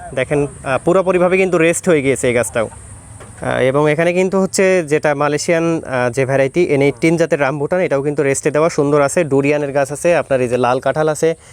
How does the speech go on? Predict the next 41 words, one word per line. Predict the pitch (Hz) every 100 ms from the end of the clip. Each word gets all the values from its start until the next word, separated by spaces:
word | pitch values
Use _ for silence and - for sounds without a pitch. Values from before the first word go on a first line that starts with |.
| - - -
আহ, | - 127 123 127 -
প্রত্যেকটা | 175 - 196 208
গাছ | 190 180 -
কিন্তু | 196 190 196 185 175
আমরা | 156 170
রেস্টে | 156 - 165
দিয়ে | 175
রেখেছি, | 165 160 180 220 285 - - 180 170
খুবই | 196 202 220
সুন্দর | - 208 202 196
আছে। | 196 226 233
আহ, | 208 - 139 139 135 143
এটা | 160
কিন্তু | 170 139
ব্যাক | 143 143
সেট | - 165
আপ | 156 -
করা, | 185 277 254 - 135
দেখেন | 131 131 139
এই | 139
যে | 147
কারি | 151 147 151
পাতাগুলোও | 156 151 160 156
কিন্তু | 160 156
আপনার | 151 143
এখানে | 147 147 147 - - -
অ্যাভেলেবেল। | 117 131 143 151 190
আপনার | 143 143 143
যে | 143
ড্রাগন | 131 135 135 151 151
গাছটা, | 151 - 175
আহ, | 208 - - 370 - 139 131
ড্রাগনে | 147 160 175 175
কিন্তু | 185 185
এই | 160
যে | 156
নতুন | 151 151 143
পাতা | 143 131
দিয়েছে, | 143 143
এই | 165
দেখেন, | 123 127